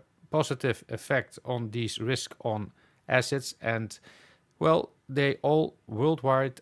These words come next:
are still going to cut the rates for about a year to come. So we are going to see a very, very fun, um,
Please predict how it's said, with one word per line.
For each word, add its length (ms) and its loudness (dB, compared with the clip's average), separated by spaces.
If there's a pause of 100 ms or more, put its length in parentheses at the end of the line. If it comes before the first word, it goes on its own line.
(120)
are 280 2 (240)
still 520 0 (500)
going 500 0 (280)
to 120 -6
cut 360 -2 (160)
the 100 -4
rates 420 0 (120)
for 420 2 (120)
about 520 6
a 80 -2
year 320 0
to 160 -8
come. 300 2 (800)
So 380 4
we 280 -2
are 160 0
going 440 0
to 160 -6
see 280 -6
a 120 -4
very, 520 0 (120)
very 580 -2 (300)
fun, 480 2 (880)
um, 800 -6